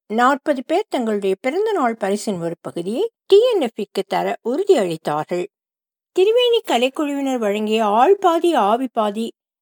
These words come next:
என்னும் நகைச்சுவை நாடகமும் இளைஞர்களின் அக்கப்பெல்லா இசையும் நடனமும் ரசிக்க வைத்தன. மருத்துவர் அழ மீனாட்சி சுந்தரம் அவர்களின் தலைமையில்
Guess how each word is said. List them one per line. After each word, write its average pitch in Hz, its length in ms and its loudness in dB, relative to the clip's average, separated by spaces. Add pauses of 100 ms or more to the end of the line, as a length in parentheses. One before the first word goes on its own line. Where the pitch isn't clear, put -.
என்னும் 196 320 0
நகைச்சுவை 254 580 -2
நாடகமும் 202 640 -4 (320)
இளைஞர்களின் 392 760 4
அக்கப்பெல்லா 247 760 0
இசையும் 175 460 -4
நடனமும் 233 560 -2 (140)
ரசிக்க 240 400 -6
வைத்தன. 175 580 -2 (680)
மருத்துவர் 254 600 2
அழ 320 320 2
மீனாட்சி 302 500 0
சுந்தரம் 220 440 -4
அவர்களின் 202 540 -2
தலைமையில் 180 480 -4